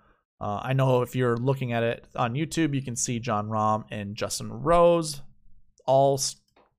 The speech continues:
show up on the first page. This is your top twenty right here. Um,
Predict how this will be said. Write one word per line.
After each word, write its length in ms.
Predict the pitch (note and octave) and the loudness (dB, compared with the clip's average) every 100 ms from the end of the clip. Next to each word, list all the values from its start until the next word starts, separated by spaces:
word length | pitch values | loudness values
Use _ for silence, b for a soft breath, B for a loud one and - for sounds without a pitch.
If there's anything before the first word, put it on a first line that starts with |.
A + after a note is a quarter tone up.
| _ _ _ _ _ _ - | _ _ _ _ _ _ -10
show 260 | - C#3 | 2 4
up 140 | D3 C#3 | 6 4
on 100 | A#2 | -2
the 60 | |
first 300 | - C3+ - | -2 -4 0
page. 340 | - C3 C#3+ C#3 | 4 4 2 -4
This 160 | B2 | -8
is 120 | A#2 A2 | -8 -8
your 100 | G#2+ | -4
top 260 | A2+ G#2 | -4 -4
twenty 360 | - C3 C3+ C#3+ | -2 0 0 0
right 180 | C3+ C#3 | -4 -2
here. 380 | C3+ C#3+ C#3+ - B B B B _ | -2 -2 -6 -14 B B B B _
Um, 640 | - A2+ A2+ A2 G#2+ A2 | -2 2 2 2 -2 -6